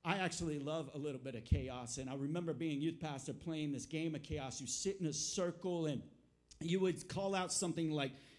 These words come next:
you would say, "Black shoes," and everybody with black shoes would have to get up from their chair and have to find an empty chair. It's like crazy musical chairs. And then if you yelled the word chaos, what would happen is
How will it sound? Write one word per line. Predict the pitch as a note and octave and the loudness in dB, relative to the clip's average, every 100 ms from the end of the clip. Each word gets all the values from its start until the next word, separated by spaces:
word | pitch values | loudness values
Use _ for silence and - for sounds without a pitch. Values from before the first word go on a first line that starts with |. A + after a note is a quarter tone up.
| - - | -20 -4
you | D3+ | 2
would | F3 E3+ | 4 6
say, | F#3+ | 4
"Black | D#3+ F#3 G#3+ G#3+ | 4 2 0 0
shoes," | - - A#3 F#3 A2+ | -2 2 4 4 2
and | E3+ | -2
everybody | F#3 G3+ A3 | -2 0 2
with | G3+ C#3 | 0 -2
black | B2+ F3+ F#3+ | -4 -4 -4
shoes | - F3+ | -4 -2
would | D#3+ | -2
have | C#3 D3+ | -4 -6
to | |
get | B2+ E3+ | -2 0
up | G3+ A3+ | 0 0
from | A#3+ | 2
their | A#3+ | 2
chair | G#3+ - F#3+ E3+ E3+ | 2 -2 -2 -2 -2
and | D#3 | -2
have | D#3 D#3 | -2 -2
to | C#3 | -8
find | - F#3 F#3 | -6 -4 -2
an | E3 E3 | -2 0
empty | E3+ D3+ B2 | 0 0 -4
chair. | - A#2+ E2+ F2+ | -4 -6 -6 -8
It's | B2+ | -6
like | D3 - - | -8 -8 -14
crazy | - F#3 G3+ E3+ | -6 -4 -2 -2
musical | D#3 D#3 D3+ D#3 C#3+ | 0 -2 -2 -6 -8
chairs. | B2+ - B2 G#2+ - - - - - - - - | -8 -6 -4 -6 -10 -14 -14 -18 -20 -20 -18 -2
And | F3 G#3 | 2 4
then | A#3 | 4
if | A3 | 2
you | F3+ | 4
yelled | G#3+ F3+ A3+ C4 | 2 4 2 4
the | A#3 | 2
word | G#3 G3+ F#3 D#3 | 4 4 2 -2
chaos, | - A#3+ A#3+ A#3+ C#3+ G#2 A#2 - - - - _ | -4 2 4 6 4 0 -10 -12 -12 -16 -20 _
what | F#3+ A3 | 6 8
would | A3+ | 6
happen | F#3 G#3+ G#3 | 4 2 2
is | F#3 E3+ | 0 -2